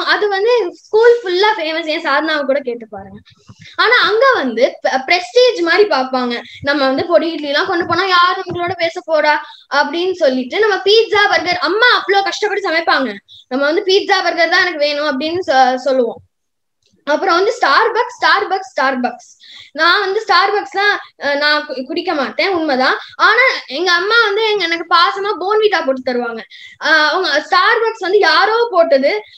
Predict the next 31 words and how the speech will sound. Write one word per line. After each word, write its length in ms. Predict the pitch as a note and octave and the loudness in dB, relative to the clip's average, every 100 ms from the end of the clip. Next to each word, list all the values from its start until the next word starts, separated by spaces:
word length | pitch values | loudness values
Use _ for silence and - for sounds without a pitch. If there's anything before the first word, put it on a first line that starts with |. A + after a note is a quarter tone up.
| - | -4
ஆனா 180 | E4 G#4+ | -2 0
எங்க 180 | G#4+ F#4 | 0 -2
அம்மா 420 | D4+ C4+ F#4+ G#4 | -2 -2 0 2
என்ன 140 | F#4+ | 0
சொல்லுவாங்கன்னா, 400 | F#4 F4 D4+ F4 | -2 -2 -2 -2
"Starbucks 560 | G#4+ F4+ F#4 G#4 G#4+ G#4+ | -2 2 2 0 -4 -6
வந்து, 300 | C#4+ E4+ G4+ - | -8 -6 -8 -6
அ, 140 | B3+ B3+ | -6 -2
கெடுதல்" 500 | D4 C#4 A#3 B3 A#3 - | 2 2 2 -2 -6 -6
அப்படின்னு 300 | D4+ F4 G#4+ | -4 0 2
சொல்லி 160 | G#4 A4 | 2 4
அவ்வளோ 340 | F4 D#4 G#4 | 2 2 2
அக்கறையோட 520 | G4 E4 F#4 E4+ D4+ G4 G4 | 2 0 -4 -2 2 2 2
அப்படி 300 | B3+ B3+ C4+ | -4 -8 -6
போட்டு 220 | C4 D4 | -2 -2
தருவாங்க. 540 | B3+ A3+ G#3+ G#3 C4 G#4+ - - _ _ _ - - _ _ | -4 -8 -10 -8 -4 -4 -8 -20 _ _ _ -20 -20 _ _
அப்புறம் 320 | - D4+ G#4 | -6 -2 2
அங்க 320 | F#4+ F4+ A4 A4+ | 2 2 2 0
வந்து 420 | D#4 C4 B3+ F#4+ | -2 -2 0 0
என்னதான் 400 | C#4+ D#4+ F#4+ G#4 | 0 0 0 2
நீங்க, 300 | A4 F4+ D#4 - _ _ | 0 0 -4 -6 _ _
ஓ, 180 | C4 C4+ | 0 2
எல்லாத்துக்கும் 580 | C4+ F4 F#4 F4 G#4+ | 2 4 2 0 -4
ஒண்ணா 260 | G#4 E4 F#4+ | -2 0 0
இருந்தாலும் 340 | F4 C4+ E4 | 0 0 0
நீங்க 120 | G4 - | -2 -2
போன்ல 320 | F#4 G#4+ G#4 | 0 2 2
தான் 160 | E4+ G4 | 0 0
பாதி 260 | D4 C4+ | -2 -2
நேரம் 240 | B3+ C4+ D#4+ | -2 -2 -2
இருக்கீங்க. 360 | B3+ B3 B3 | -4 -6 -8